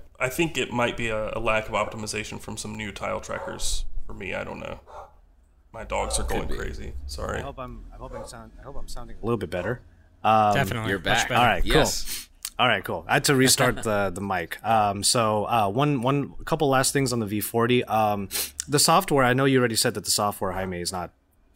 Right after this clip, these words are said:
Speaker 3: great. I mean, L G just historically has not really had very attractive software, and I, I, I do tend to agree. Um, are there any changes to it in the V forty that anyone can actually look forward to, though?
Speaker 2: Same thing.
Speaker 3: Oh, really?
Speaker 2: Same thing.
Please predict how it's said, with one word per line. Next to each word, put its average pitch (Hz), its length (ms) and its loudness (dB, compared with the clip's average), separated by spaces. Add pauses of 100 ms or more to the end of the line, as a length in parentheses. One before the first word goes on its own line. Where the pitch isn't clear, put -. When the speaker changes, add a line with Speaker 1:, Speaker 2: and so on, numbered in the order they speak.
Speaker 3:
great. 113 540 2
I 107 60 2
mean, 104 300 4
L 185 140 6
G 165 160 6
just 143 220 4
historically 131 680 2
has 110 160 2
not 107 140 0
really 107 180 0
had 98 480 0
very 95 180 -4
attractive 90 380 -6
software, 90 460 -4
and 87 80 -8
I, 92 60 -6
I, 95 460 -8
I 107 40 -6
do 131 120 0
tend 117 240 -4
to 90 120 -8
agree. 82 400 -10 (520)
Um, 104 560 0
are 151 280 2
there 240 120 6
any 294 140 8
changes 170 380 4
to 196 160 4
it 208 220 2
in 156 360 2
the 135 80 0
V 135 140 0
forty 143 320 0
that 123 160 -2
anyone 120 260 0
can 110 140 -6
actually 104 220 -4
look 95 100 -8
forward 92 240 -4
to, 147 140 -2
though? 175 200 -4 (760)
Speaker 2:
Same 104 520 -6
thing. 85 340 -10
Speaker 3:
Oh, 95 80 -2
really? 101 400 0
Speaker 2:
Same 107 500 -6
thing. 67 460 -16